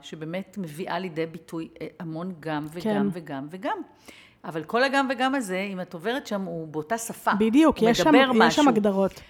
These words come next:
Speaker 1: אבל זה איזה חופש, זה נכון.
Speaker 2: נכון.
Speaker 1: בפרויקט הזה, לעומת אולי דברים אחרים, נתתי לעצמי, אה, חופש מאוד גדול. את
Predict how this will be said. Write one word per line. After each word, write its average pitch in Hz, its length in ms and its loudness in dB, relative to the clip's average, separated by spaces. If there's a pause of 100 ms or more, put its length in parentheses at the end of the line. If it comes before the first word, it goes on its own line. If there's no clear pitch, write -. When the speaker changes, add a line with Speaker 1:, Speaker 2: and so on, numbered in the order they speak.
(120)
Speaker 1:
אבל 170 140 -6
זה 165 120 -6
איזה 196 180 -4
חופש, 294 460 -8
זה 180 80 -8
נכון. 220 280 -6
Speaker 2:
נכון. 185 120 -2
Speaker 1:
בפרויקט 196 460 0
הזה, 156 320 -6
לעומת 147 340 -10
אולי 180 220 -10
דברים 180 200 -12
אחרים, 170 320 -12
נתתי 190 580 -8
לעצמי, 156 680 -12 (840)
אה, 165 40 -14 (1700)
חופש 196 500 -10
מאוד 160 240 -10
גדול. 160 320 -8
את - 40 -20